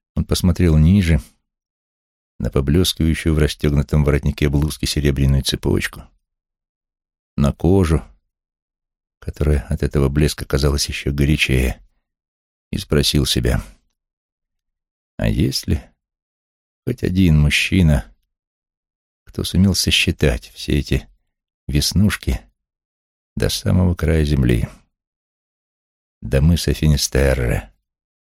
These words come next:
которым оканчивается Иберийский полуостров.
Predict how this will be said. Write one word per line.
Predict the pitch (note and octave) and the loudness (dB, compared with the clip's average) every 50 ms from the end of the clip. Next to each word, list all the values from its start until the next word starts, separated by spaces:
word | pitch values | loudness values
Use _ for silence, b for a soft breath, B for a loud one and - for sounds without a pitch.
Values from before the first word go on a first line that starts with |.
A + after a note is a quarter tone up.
| _ _ _ _ _ _ _ - | _ _ _ _ _ _ _ -14
которым | - D2+ - B1+ B1+ C2 C2 | -12 -6 -2 0 2 2 2
оканчивается | B1+ - - B1+ B1 - - A#1+ A#1 - - C#2 C2+ | 0 0 -2 -2 -2 -2 -2 -2 -2 -2 -2 -2 0
Иберийский | B1+ C2 B1+ C2 B1+ - - - B1+ | 0 0 0 0 0 -2 -2 -6 -4
полуостров. | - C2 B1 B1 B1 B1 A#1+ - - - - - - - | -4 -2 -2 -2 -2 -4 -6 -8 -10 -12 -16 -16 -18 -20